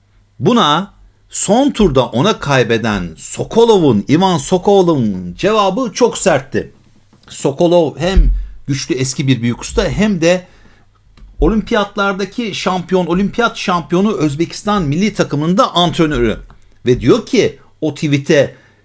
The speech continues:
istinaden, "Yüzde doksan sekizlik doğruluğa karşı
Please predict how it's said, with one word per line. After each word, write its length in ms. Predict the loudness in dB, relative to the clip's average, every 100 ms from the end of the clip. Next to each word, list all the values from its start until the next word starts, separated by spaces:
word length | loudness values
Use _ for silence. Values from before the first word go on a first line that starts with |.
| _
istinaden, 720 | -6 -2 2 2 4 2 0 -6 -18 -20 -20 _ _ _ -14
"Yüzde 400 | -4 -2 0 0
doksan 540 | 0 0 -2 -2 -2 -2
sekizlik 540 | -2 -2 -2 -4 0
doğruluğa 440 | 2 2 2 2
karşı 560 | 0 -2 0 0 0 0